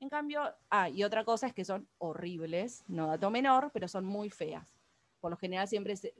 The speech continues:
decimos que el paciente por lo general está muy deshidratado para tolerarlas, pero bueno, uno las tiene que recomendar porque,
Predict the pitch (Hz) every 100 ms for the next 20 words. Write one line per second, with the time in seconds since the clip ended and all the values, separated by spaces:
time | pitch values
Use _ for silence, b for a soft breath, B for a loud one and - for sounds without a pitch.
0 | 175 180 175 175 185 208 208 240 - 170
1 | 156 - B B B B 180 180 180 196
2 | 214 - 180 170 180 202 - 196 247 247
3 | 233 170 165 165 165 160 156 156 151 160
4 | 165 151 - 170 202 185 - 208 233 226
5 | 196 240 220 180 175 175 180 180 185 196
6 | 202 175 180 190